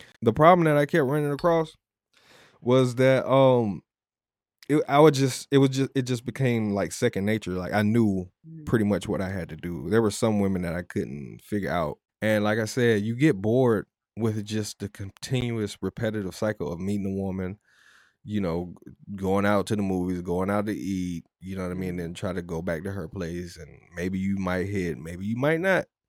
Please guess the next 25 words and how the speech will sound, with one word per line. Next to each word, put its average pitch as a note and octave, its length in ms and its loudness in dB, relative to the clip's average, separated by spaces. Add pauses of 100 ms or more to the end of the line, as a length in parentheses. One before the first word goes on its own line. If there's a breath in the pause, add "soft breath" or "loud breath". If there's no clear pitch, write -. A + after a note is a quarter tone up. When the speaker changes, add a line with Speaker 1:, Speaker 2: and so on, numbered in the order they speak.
(220)
Speaker 2:
Yeah. D3 300 -12
Speaker 1:
You G2 80 -2
know, G2 240 2
if F#2+ 100 -4
you A2 100 0
don't, A#2+ 300 4
then A2 100 0
you G#2+ 160 -2
give G#2+ 160 0
her G2+ 140 0
at F#2+ 80 -2
least G#2 220 -2
another G2 340 -2
one F#2 340 -4
or F2+ 80 -4
two G2+ 200 -4
more F2+ 200 -4
chances. F#2 640 -6 (480)
And F2 120 -6
then F#2 120 0
after G2+ 200 0
that, C3 260 8
it's, F#2+ 360 -4
you G2 180 -6
know, E2 220 -8